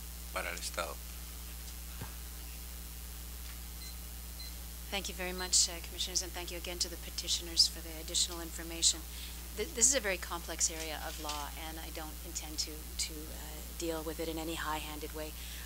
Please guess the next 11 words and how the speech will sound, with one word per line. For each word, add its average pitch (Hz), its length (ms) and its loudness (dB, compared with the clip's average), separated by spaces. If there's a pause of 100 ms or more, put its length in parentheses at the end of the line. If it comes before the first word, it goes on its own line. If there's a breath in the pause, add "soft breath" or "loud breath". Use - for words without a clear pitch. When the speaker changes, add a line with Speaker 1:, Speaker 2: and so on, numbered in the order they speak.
Speaker 2:
I 190 40 0
will 202 180 2
provide 190 340 2
a, 180 60 -2
a - 260 -6
few, 226 400 -2 (160)
um, 180 180 -2 (380)
high-level 190 460 2
responses 180 640 4
to 180 60 -2
the 165 280 -2